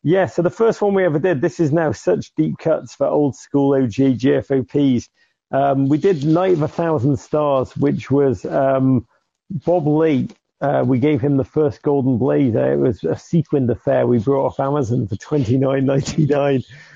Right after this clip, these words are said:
We had, we had Lexi Lalas played the guitar and sang. Um, and we had that person who was working on your show, um, Go-, Gone Wild, Crowd Gone Wild, the, the great person who was one of the talent, uh,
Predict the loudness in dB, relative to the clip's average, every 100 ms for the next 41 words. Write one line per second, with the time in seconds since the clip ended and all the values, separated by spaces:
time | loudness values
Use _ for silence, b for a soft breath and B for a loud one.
0 | B 0 0 0 b b -2 0 2 0
1 | 0 0 0 0 0 -2 -4 0 0 2
2 | -2 -4 -2 0 0 0 -2 -4 -4 -2
3 | 0 -2 -4 _ _ _ -4 0 2 2
4 | 0 0 0 2 0 -2 -2 -4 -4 -8
5 | -2 0 0 0 2 2 2 2 0 0
6 | -2 0 0 2 2 2 -2 -2 0 2
7 | 4 2 2 0 0 2 2 2 2 2
8 | 2 0 -2 -2 -4 -4 -2 0 2 2
9 | 0 0 0 -2 -6 -6 -2 -2 0 0
10 | 0 0 2 0 -2 -2 -2 -2 -4 -4
11 | -2 -2 -4 -10 _ -8 -2 -2 -2 -4
12 | -6 -8 -4 -2 0 -2 -2 -2 -2 -4
13 | -4 -2 -2 -6 -6 -4